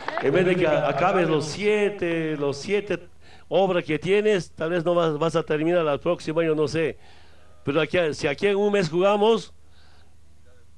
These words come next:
si, si jugamos de, de acá a un mes,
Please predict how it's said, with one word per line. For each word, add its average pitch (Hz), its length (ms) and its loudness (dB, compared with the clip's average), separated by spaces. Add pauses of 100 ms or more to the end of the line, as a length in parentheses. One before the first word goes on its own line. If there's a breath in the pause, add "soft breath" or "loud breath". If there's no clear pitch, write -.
(380)
si, 170 300 -2
si 151 180 -4
jugamos 190 320 0
de, 151 280 -2
de 127 80 -4
acá 185 180 -2
a 196 40 2 (260)
un 165 160 0
mes, 208 340 -2